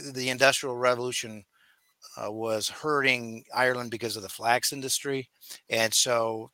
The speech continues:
Francis Tumbly's mother was a spinner, so for the flax industry, but that was when it was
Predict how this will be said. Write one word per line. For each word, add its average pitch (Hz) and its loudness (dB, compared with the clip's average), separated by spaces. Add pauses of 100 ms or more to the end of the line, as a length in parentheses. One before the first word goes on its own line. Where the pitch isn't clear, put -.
(140)
Francis 139 2
Tumbly's 127 -4
mother 127 0
was 107 -12
a 98 -6
spinner, 143 2 (300)
so 113 2
for 147 -4
the 120 -4
flax 117 0
industry, 107 -8
but 98 -10
that 143 2
was 120 -4
when 127 0
it 123 -4
was 110 -4